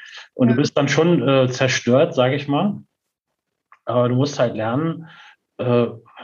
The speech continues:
Speaker 1: am nächsten Tag, also meistens dann Montag, äh, wieder abends um sechs beim Training zu stehen und wieder ins Boot zu steigen und wieder weiterzumachen.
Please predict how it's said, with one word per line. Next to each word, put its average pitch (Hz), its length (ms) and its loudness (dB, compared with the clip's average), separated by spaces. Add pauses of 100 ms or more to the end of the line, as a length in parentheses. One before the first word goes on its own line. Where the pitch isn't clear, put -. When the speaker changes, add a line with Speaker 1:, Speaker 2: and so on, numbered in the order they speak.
(240)
Speaker 1:
am 123 160 2
nächsten 147 360 0
Tag, 147 380 0
also 123 240 0
meistens 117 460 -4
dann 107 160 -4
Montag, 143 640 0 (720)
äh, - 180 -6 (120)
wieder 165 440 2
abends 139 480 0
um 131 160 0
sechs 127 280 -4
beim 123 220 -2
Training 127 400 -4
zu 143 140 -10
stehen 170 420 -2
und 120 460 -2
wieder 147 320 2
ins 131 180 -4
Boot 127 180 -6
zu 135 120 -10
steigen 151 320 0
und 143 220 0
wieder 143 220 2
weiterzumachen. 107 680 -6